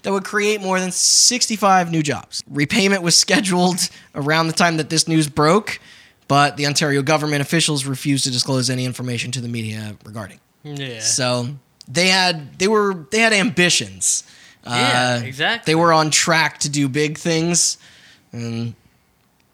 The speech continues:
Speaker 1: did not work out for them. Shortly after this, Silicon Knights filed an,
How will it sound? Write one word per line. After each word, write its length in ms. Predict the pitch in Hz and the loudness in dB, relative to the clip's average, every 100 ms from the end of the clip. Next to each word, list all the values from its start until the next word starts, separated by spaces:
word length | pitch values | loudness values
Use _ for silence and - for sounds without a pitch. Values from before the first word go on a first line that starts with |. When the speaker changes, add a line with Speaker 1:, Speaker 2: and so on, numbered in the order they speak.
| _ | _
Speaker 1:
did 160 | 180 | 0
not 220 | 160 151 147 | 2 2 2
work 200 | 156 131 | 2 2
out 200 | 147 120 | 0 -2
for 200 | - 117 | -6 -8
them. 280 | 107 104 131 _ - - _ _ _ _ - _ | -8 -12 -16 _ -20 -20 _ _ _ _ -20 _
Shortly 480 | - - 214 151 139 | -2 2 2 2 2
after 320 | 214 320 175 | 4 2 0
this, 340 | 131 127 - - - - - | -2 0 -2 -4 -16 -20 -8
Silicon 420 | - 190 180 170 | -2 0 0 0
Knights 240 | 165 151 - | 0 0 0
filed 300 | 165 147 139 135 | 2 2 0 -4
an, 320 | 135 131 | -2 -2